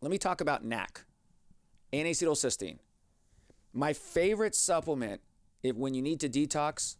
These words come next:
from seasonal allergies or an acute exposure, N-acetylcysteine. N-acetylcysteine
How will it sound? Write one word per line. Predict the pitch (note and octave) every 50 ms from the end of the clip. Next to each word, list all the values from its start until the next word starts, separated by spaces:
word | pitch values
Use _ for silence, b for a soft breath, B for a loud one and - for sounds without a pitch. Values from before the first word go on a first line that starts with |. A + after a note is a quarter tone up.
| -
from | - - A#2+ A2+
seasonal | - D3 C#3 C3 C#3+ B2
allergies | B2 C#3 C#3+ D3 C#3 D3+ D3+ D3+ - - - _ _ _ _ _ _ -
or | A2+ A#2+
an | A#2
acute | A2 - - C#3 D3
exposure, | C#3+ C#3 - - C#3 C#3+ D3 C#3 D#3 D3+ C#3+ _ _ _ _ - - _ _ -
N-acetylcysteine. | C3+ C#3+ D3+ C#3 - D3+ C#3 B2 - A2 G2 - F2 - - _ _ _ _ _ _ _ _ _ _ _ _ _ _ - - - b b b b - -
N-acetylcysteine | D3+ E3 F3 - F3+ F3 E3 - - E3+ D#3+ - - E3+ E3+ E3+ F3+ E3